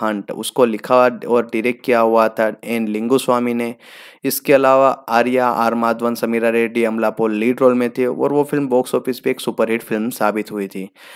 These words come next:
उसके बाद में उस फिल्म का तड़ाका नाम के साथ दो हज़ार तेरह में तेलुगु में रीमेक बना था, जिसको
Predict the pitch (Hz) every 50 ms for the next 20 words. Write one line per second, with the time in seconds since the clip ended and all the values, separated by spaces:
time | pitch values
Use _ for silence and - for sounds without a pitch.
0 | - _ - 117 104 - - 120 110 113 113 117 113 117 117 117 120 120 - -
1 | 113 113 - - 127 117 117 113 117 113 113 - 110 110 117 117 - 127 120 120
2 | 117 117 - 123 113 - 120 117 110 107 113 110 110 107 113 110 110 - 113 110
3 | 110 110 107 107 107 - 107 107 110 117 127 127 131 127 123 123 123 123 120 -
4 | 117 117 117 117 113 - 117 113 113 117 - - - - - - _ _ 135 127
5 | 135 139 139 - - - 147 143 143 143 143 139 135